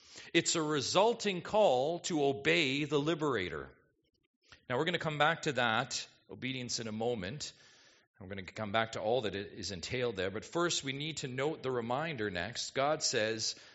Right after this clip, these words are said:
"Obey my voice and," look at it, "keep my covenant." Church, we need to read this rightly here. This is so helpful for us. First, covenant in our study of Exodus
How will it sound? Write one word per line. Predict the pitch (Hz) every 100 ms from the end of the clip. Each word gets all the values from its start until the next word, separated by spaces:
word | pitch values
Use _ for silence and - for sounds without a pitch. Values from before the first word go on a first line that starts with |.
| - _
"Obey | 113 107 123 135
my | 180 190 180
voice | 110 104 139 - -
and," | 123 117 123 117 107
look | 123 131
at | 104
it, | 131 - - - _ _ _ _
"keep | - - 185 185 - -
my | 117 131 127 127 -
covenant." | - 131 113 98 73 - - - _ _ _ _ _ _ _ _ _ _ _ _ _ _ _ _
Church, | - 139 -
we | 123
need | 147
to | -
read | 113 127 147 123
this | 120 -
rightly | 104 110 131 156 139 135
here. | 117 95 87 190 190 - _ _ _ _ _ _ _ -
This | 98
is | 101
so | - 131
helpful | 127 131 131 131
for | - 90
us. | 87 127 -
First, | 156 151 - - - - _
covenant | - - 180 170 165 101 131 147
in | 135
our | 113
study | - - 156 160 165
of | 113
Exodus | 120 - - 104 104 147 - -